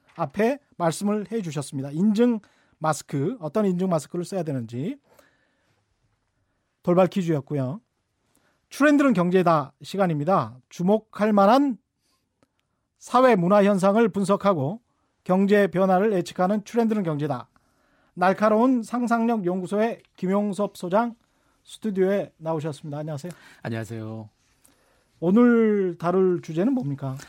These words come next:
Speaker 2: 네, 오늘, 어, 요즘 기업들이 그 상품 포장할 때, 포장 패키지에서 변화가 굉장히 많아졌습니다.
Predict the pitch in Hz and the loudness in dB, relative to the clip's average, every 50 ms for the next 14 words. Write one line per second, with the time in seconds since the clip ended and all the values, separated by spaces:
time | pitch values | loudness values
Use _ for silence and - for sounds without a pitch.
0 | - - - - - - _ _ _ 117 110 107 117 135 139 147 147 143 135 117 | -20 -20 -20 -20 -20 -20 _ _ _ -6 -6 -4 -2 0 0 0 0 0 0 -2
1 | 101 90 - _ - - - - _ 147 131 123 143 151 135 - 151 156 151 - | -4 -6 -10 _ -20 -20 -20 -14 _ -6 -4 -2 -2 -2 -2 0 -2 -2 -2 -4
2 | 147 156 - - 117 - - - 165 160 - - - 180 170 165 156 127 - - | -6 -6 -6 -6 -8 -8 -6 -6 -6 -6 -6 -6 -4 -4 -2 -2 -2 -4 -4 -6
3 | - - 180 208 202 190 156 110 87 - - 87 82 80 - - 165 156 160 151 | -10 -8 -4 -4 -4 -2 -4 -6 -8 -10 -14 -16 -18 -16 -12 -8 -6 -6 -6 -6
4 | - - - - - - 190 180 156 - 160 156 147 139 131 120 135 135 127 - | -8 -10 -14 -10 -8 -6 -4 -4 -4 -4 -4 -2 -2 -2 -2 -2 -4 -6 -6 -8
5 | - - 95 113 131 147 170 175 170 156 151 135 131 120 107 90 85 90 90 87 | -12 -8 -4 0 0 0 0 0 -2 -2 -2 -2 -2 -2 -4 -4 -6 -8 -10 -12
6 | 85 80 - - 107 80 78 - 101 104 | -14 -16 -14 -14 -14 -12 -12 -12 -14 -14